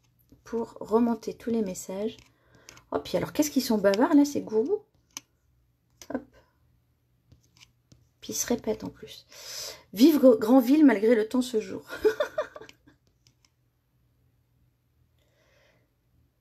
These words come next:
Oui, oui, j'ai, j'ai beaucoup de gens qui sont de je sais pas où aussi.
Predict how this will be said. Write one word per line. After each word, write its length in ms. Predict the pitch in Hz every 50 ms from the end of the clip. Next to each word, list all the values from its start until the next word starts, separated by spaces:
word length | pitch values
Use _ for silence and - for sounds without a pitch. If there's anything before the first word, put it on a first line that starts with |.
| _ - - -
Oui, 260 | - 226 294 349 349 349
oui, 240 | 285 302 311 320 311
j'ai, 220 | 285 269 269 277
j'ai 180 | 254 233 262 277
beaucoup 380 | 240 262 302 302 - 330 339
de 160 | 320 240 254 262
gens 220 | 240 277 285 294
qui 160 | 285 277 254
sont 180 | 247 - 262 247
de 100 | 226 233
je 140 | 226 226 233
sais 140 | - 254
pas 160 | - 247 226 226
où 120 | 220 208
aussi. 320 | 202 196 - - - -